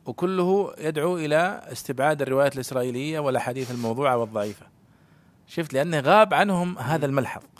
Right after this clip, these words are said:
Speaker 1: أنها أدلة وأنهم قد أوردوها السلف لغرض صحيح، فنظروا إلى المضمون وأن فيه إساءة لبعض الأنبياء وفيه، آه، يعني أحداث لا يصدقها العقل ونحو ذلك، فدعوا إلى استبعاده.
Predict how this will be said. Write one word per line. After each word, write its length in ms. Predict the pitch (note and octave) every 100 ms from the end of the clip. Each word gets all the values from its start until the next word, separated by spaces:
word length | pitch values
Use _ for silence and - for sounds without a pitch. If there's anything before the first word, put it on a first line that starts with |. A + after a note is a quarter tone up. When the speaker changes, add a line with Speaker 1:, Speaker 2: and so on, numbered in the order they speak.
| _ _ _ _ A#2
Speaker 1:
أنها 460 | C3 C3+ C#3 C#3
أدلة 500 | C3+ D#3+ A2 G2+ G2
وأنهم 380 | F#2+ F#2+ B2 B2+
قد 140 | B2
أوردوها 400 | C3 C3+ C3+ D3+
السلف 360 | B2 - C#3 A#2
لغرض 760 | G#2 G2 F#2 A2+ C#3+ A2+ A2+ G#2+
صحيح، 520 | - G#2+ C#3 B2 - _ _ _ _ _ _ _ _
فنظروا 920 | - D3+ E3 D#3+ D#3+ D#3+ F3+ D#3+ D#3
إلى 80 | D3
المضمون 600 | D3 C#3+ C#3 E3+ D3 -
وأن 300 | A#2 A#2 A#2
فيه 260 | A#2 D#3 B2+
إساءة 320 | A2+ C#3+ B2
لبعض 280 | A2 A2 G#2+
الأنبياء 520 | A2+ A2 A2+ C#3 C3
وفيه، 640 | A#2 - A#2+ G#2 G2+ G2 - - - _
آه، 220 | - A#2
يعني 300 | A2 A2 G#2+
أحداث 420 | A2+ A#2 A#2+ A#2 A2+
لا 80 |
يصدقها 560 | A#2 A2 A2+ B2 - G#2+
العقل 360 | G#2+ C#3 - B2
ونحو 240 | A#2 B2
ذلك، 260 | D3 G#3 G3 - - -
فدعوا 320 | - G3 F#3
إلى 80 | F#3+
استبعاده. 440 | E3 - C3 G2